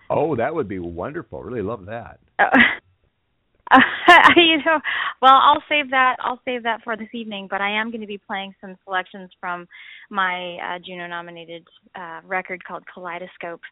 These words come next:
Speaker 2: and, um, and then a few singles that I've released, uh, since then. For example, Wanna Love You. Um, it'll be a bunch of really great R and B,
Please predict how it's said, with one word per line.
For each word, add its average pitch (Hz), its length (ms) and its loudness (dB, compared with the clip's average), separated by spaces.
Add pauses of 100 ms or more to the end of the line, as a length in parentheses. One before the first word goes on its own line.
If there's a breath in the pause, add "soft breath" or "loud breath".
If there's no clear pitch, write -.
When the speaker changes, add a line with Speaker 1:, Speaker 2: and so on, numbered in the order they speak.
(440 loud breath)
Speaker 2:
and, 170 600 -4
um, 165 320 -6
and 180 120 -10
then 170 120 -10
a 170 160 -14
few 254 160 -4 (100)
singles 180 340 -8
that 175 120 -6
I've 170 260 -6
released, 170 580 -12
uh, 170 220 -12 (140)
since 208 180 -8 (100)
then. 170 440 -6
For 180 80 -8
example, 170 440 -12
Wanna 170 260 -10
Love 165 240 -14
You. 165 320 -12 (440 loud breath)
Um, 165 240 2
it'll 185 220 0
be 175 380 0
a - 60 -2
bunch 185 260 -4
of 175 120 -14
really 220 200 0
great 190 260 2
R 185 200 2
and 180 140 -6
B, 175 500 -4